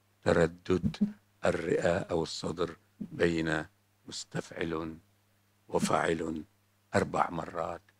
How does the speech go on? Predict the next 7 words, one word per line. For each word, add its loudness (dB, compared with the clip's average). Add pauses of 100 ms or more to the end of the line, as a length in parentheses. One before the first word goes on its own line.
(420)
في -6
البيت، 2 (520)
فيستريح 0 (500)
شوي 0 (840)
الصدر 0 (220)
أو -2
القلب -4